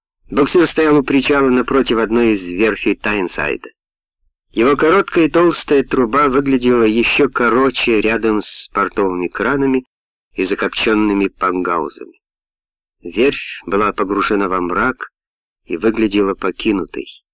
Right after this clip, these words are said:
Волны вяло плескались вокруг деревянных свай. Возле одного из пангаузов, словно детские кубики, были свалены погрузочные клети. Во влажном неподвижном воздухе стоял запах воды,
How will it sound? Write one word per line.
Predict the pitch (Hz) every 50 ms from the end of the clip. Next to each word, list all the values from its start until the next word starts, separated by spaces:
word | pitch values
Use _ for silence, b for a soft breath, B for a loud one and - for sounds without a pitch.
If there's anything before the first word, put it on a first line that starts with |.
| _ _ _ _ _ _ _ _ _ _ _ _ -
Волны | 101 107 139 151 147 135 135 120
вяло | 120 123 127 127 123
плескались | - - 110 107 98 - - 110 104 104 101 98 90 - - -
вокруг | - 98 98 - - 104 98 92
деревянных | 92 101 95 95 98 98 95 92 92 - -
свай. | - - 90 80 90 87 85 - - - _ _ _ _ _ _ _ _ _ _ _ _
Возле | - 107 110 101 120 120
одного | 110 117 120 120 123 120
из | 117 - - -
пангаузов, | - 117 107 104 101 104 117 117 117 120 107 - 117 107 98 - - - - _ _ _ _ _
словно | - - 101 104 98 101 101
детские | 92 104 104 95 - - - 104 101
кубики, | - - 120 120 117 110 117 107 - - 110 107 b b b b b
были | - 98 98 95
свалены | - - 104 104 98 104 101 101 98
погрузочные | - - 98 92 90 95 104 95 95 90 - - - 98 98 98 90
клети. | - - 101 98 92 82 - - - - - _ _ _ _ _ _ _ _ _ _ _ _ -
Во | 98 95
влажном | 92 98 120 131 127 113 113 113 101 95 92
неподвижном | 95 90 95 90 90 104 98 92 95 92 90 85
воздухе | 90 107 147 160 143 139 139 131 - 139
стоял | - - 87 87 95 95 90
запах | 85 87 98 104 98 - 92 - - -
воды, | 80 82 82 82 85 98 120 131 131